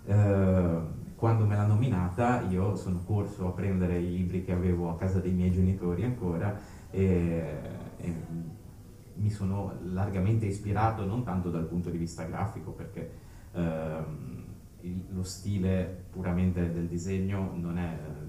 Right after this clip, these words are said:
tanto simile quanto nelle intenzioni dell'ironia, del,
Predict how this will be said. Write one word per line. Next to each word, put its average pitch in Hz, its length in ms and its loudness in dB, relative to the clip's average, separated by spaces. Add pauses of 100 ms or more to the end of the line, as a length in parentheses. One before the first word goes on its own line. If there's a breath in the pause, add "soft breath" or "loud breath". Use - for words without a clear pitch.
tanto 92 260 -2
simile 104 400 0
quanto 90 440 -2
nelle 90 220 2
intenzioni 87 720 -2
dell'ironia, 87 720 -2
del, 82 520 -4